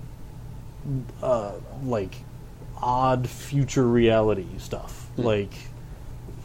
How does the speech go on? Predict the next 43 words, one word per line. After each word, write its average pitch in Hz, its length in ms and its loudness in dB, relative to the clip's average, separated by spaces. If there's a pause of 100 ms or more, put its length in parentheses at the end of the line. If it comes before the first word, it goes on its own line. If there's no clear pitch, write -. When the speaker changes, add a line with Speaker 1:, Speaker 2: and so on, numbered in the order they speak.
(160)
Speaker 1:
they 131 200 8
call 131 200 10
it 113 80 4
the 127 180 0
eighties 131 340 6
that 120 80 -2
never 117 280 8
was. 104 500 4 (1040)
And 123 120 2
Speaker 2:
Okay. 113 120 4
Speaker 1:
it's 175 120 -4
basically, 123 460 6
like, 110 220 6
after 120 260 4
World 113 220 6
War 113 160 6
Two, 113 580 2 (800)
technology 117 580 2
went 113 220 4
in 123 60 0
an 113 80 4
entirely 120 400 4
different 113 260 2
direction, 101 520 0 (680)
and 117 140 2
we 120 120 4
ended 117 160 6
up 110 140 4
with 110 120 2
some 107 180 -2
crazy 117 400 2
advanced 110 400 0
stuff. - 480 -4 (320)
Speaker 2:
Hmm. 147 140 4 (160)
Speaker 1:
But 135 220 10
it 127 120 4
still 147 300 8
ends 123 160 8
up 117 120 2
being 120 220 6
the 107 140 2
eighties. 113 500 6
Speaker 2:
Right. 104 240 0